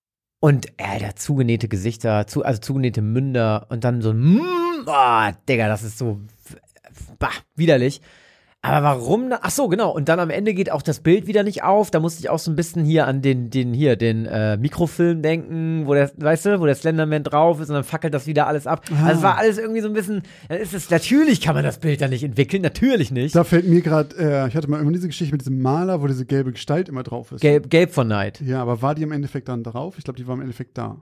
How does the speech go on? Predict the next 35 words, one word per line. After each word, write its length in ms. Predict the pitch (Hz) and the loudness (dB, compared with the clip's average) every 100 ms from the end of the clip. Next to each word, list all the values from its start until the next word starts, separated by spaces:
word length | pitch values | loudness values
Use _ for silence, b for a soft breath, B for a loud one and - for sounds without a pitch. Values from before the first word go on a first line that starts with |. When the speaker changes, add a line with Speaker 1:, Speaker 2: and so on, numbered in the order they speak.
| - | -18
Speaker 1:
Ja. 160 | - - - - _ _ | -16 -16 -18 -20 _ _
Aber 220 | 123 123 | -2 2
jetzt, 340 | 147 143 135 - | 2 2 -2 2
und 80 | 127 | 2
am 120 | 117 | 4
Ende 180 | 117 131 | 2 0
sackt 260 | 147 143 | 0 0
er 60 | 165 | 0
einfach 200 | 110 143 | 0 -2
zusammen. 480 | - - 127 95 92 - 117 | -8 -8 -4 -4 -6 -12 -10
Speaker 2:
Mhm. 260 | 107 104 _ _ _ _ _ _ _ _ _ _ _ _ _ b b b | -10 -10 _ _ _ _ _ _ _ _ _ _ _ _ _ b b b
Speaker 1:
Bin 120 | 120 | -2
sehr 200 | 113 127 | 2 4
gespannt 320 | 104 - 113 - | 2 -2 -6 -8
auf 120 | - | -10
die 100 | - | -10
Auflösung. 420 | - 107 101 95 92 - b b | -10 -8 -6 -6 -10 -14 b b
Und 140 | 220 | 2
ich 120 | 254 | 2
bin 140 | - 233 | 2 4
gespannt, 380 | 220 - 196 185 | 4 4 4 4
ob, 200 | 180 - | 0 0
wenn 240 | 147 208 | 2 2
du 100 | 277 | 2
sie 340 | 220 208 185 156 | -2 -2 -2 -4
dir 260 | 151 180 | 2 4
ausgedacht 420 | 156 165 151 156 156 | 4 2 0 0 0
hast, 180 | 147 | -2
ob 140 | 160 - | -2 -2
die 80 | 143 | 0
Vermutung 400 | 127 135 135 120 | 2 2 0 -2
von 120 | 123 | -2
mir 120 | 110 | -2
stimmt, 400 | 107 147 139 - - | 0 0 0 -4 0
dass 320 | 135 117 | 2 2